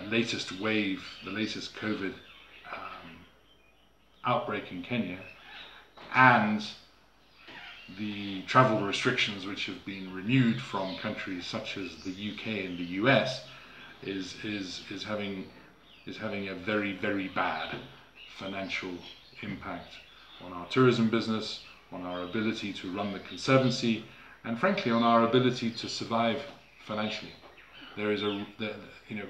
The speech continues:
we, we have survived a year of almost no tourism, saved by the local market. Well, as we were beginning to see a recovery, all of that was taken away from us, and we're back to where we were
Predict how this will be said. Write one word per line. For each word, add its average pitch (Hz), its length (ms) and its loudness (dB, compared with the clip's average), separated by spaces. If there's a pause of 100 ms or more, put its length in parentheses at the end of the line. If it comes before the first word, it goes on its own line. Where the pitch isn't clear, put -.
we, 113 120 -2
we 117 200 2
have 117 160 -4
survived 110 600 0
a 98 80 0
year 95 400 -2 (800)
of 95 120 -6 (100)
almost 107 500 0 (160)
no 101 300 -4
tourism, 90 580 -6 (360)
saved 113 520 0
by 104 200 2
the 101 80 -2
local 98 320 -2
market. 98 360 -6 (840)
Well, 95 280 -6 (360)
as 113 200 0
we 110 140 2
were 101 140 -2
beginning 117 380 8
to - 80 -4
see 113 180 -2
a 101 80 -2
recovery, 98 540 -2 (180)
all 151 200 4
of 110 80 0
that 101 200 0
was 92 140 -8
taken 95 420 -8
away 95 260 -4 (240)
from 98 180 -2
us, - 160 -10 (640)
and 95 120 -10
we're 95 100 -6
back 110 320 -2
to 95 120 -6
where 98 140 -4
we 92 120 -4
were 95 400 0